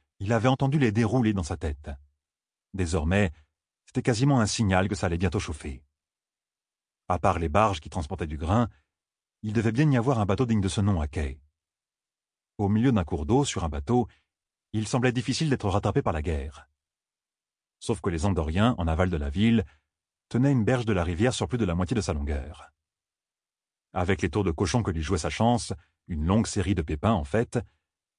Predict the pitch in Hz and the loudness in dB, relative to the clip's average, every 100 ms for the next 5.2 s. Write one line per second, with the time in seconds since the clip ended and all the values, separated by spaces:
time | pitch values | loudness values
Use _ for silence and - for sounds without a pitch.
0 | _ - 120 127 160 151 131 143 113 113 | _ -4 2 4 4 2 2 0 0 0
1 | - 131 95 92 90 85 82 80 73 73 | 0 0 0 0 0 0 -2 -2 -4 -6
2 | - - 92 82 87 110 95 85 82 101 | -8 -2 0 0 0 2 2 0 0 -2
3 | 82 92 78 78 69 80 - _ _ _ | 0 -2 0 -2 -4 -10 -20 _ _ _
4 | _ _ _ _ _ _ _ - 98 117 | _ _ _ _ _ _ _ -2 2 2
5 | - | 0